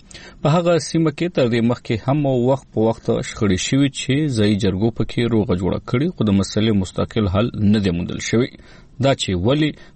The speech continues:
همدا پوښتنه زموږ همکار داود خټک له پېښور میشتي خبریال او د قبایلو پرچالو له نظر لرونکي رفعت الله اورکزي سره د مرکې په کیل کې،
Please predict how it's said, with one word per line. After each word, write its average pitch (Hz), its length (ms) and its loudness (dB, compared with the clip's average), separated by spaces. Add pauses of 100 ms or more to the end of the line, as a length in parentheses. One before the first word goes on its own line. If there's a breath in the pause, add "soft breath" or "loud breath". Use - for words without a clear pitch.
همدا 156 200 2 (100)
پوښتنه 156 420 -2
زموږ 113 260 0
همکار 113 340 0
داود 98 220 -2
خټک 120 340 -4
له 98 380 2
پېښور 104 400 0
میشتي 120 400 -2 (100)
خبریال 101 500 0
او 135 100 -2
د 113 200 0
قبایلو 113 480 2
پرچالو 107 600 0 (100)
له 95 380 2
نظر 92 260 0
لرونکي 110 520 0 (200)
رفعت 95 300 -4
الله 95 200 2
اورکزي 95 360 0
سره 98 180 2 (580 loud breath)
د 95 180 2
مرکې 95 340 0 (100)
په - 80 -8 (160)
کیل 107 320 0
کې، 110 160 0